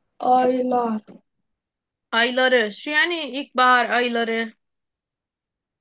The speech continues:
Speaker 1: İlkbahar.
Speaker 2: ربيع.
Speaker 1: Evet.
Speaker 2: Aylar yani أشهر. أشهر الربيع أي أشهر؟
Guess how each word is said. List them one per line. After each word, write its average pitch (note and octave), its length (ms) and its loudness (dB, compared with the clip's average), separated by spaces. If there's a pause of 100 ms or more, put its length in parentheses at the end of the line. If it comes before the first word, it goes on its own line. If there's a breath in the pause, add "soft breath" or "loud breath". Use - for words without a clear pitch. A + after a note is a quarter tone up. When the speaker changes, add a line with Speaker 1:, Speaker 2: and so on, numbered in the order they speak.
(920)
Speaker 1:
İlkbahar. C#4+ 1040 -4 (1900)
Speaker 2:
ربيع. B3 460 -4 (1040)
Speaker 1:
Evet. A#3 320 -8 (840)
Speaker 2:
Aylar B3+ 560 2
yani D4+ 560 -4 (100)
أشهر. G#3 400 -8 (100)
أشهر C#4+ 320 -4
الربيع C#4 380 -2
أي C#4+ 200 0
أشهر؟ A3 360 -10